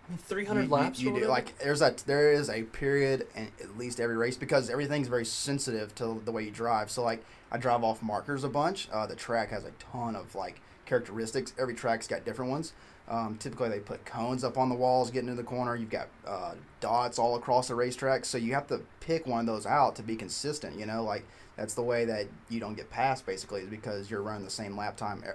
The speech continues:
Speaker 2: o-, over and over again. Um, so you're, you're constantly, like, you get in the corner, you're looking at, "Okay, the three cones, my marker, that's where I'm gonna lift at to get in the corner."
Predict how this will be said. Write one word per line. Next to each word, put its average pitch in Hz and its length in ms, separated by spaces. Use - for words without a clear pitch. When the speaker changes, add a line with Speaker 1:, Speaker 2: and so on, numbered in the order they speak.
Speaker 2:
o-, 107 200
over 117 200
and 92 100
over 131 180
again. 101 300
Um, 110 280
so 117 220
you're, 113 260
you're 113 100
constantly, 117 480
like, 104 60
you 110 60
get 117 100
in 110 60
the 101 60
corner, 110 280
you're 104 80
looking 113 260
at, 104 220
"Okay, 101 160
the 95 80
three 110 180
cones, 107 300
my 101 80
marker, 101 320
that's 92 180
where 101 80
I'm 101 80
gonna 92 160
lift 104 220
at 87 160
to 104 60
get 101 100
in 87 80
the 90 60
corner." 110 340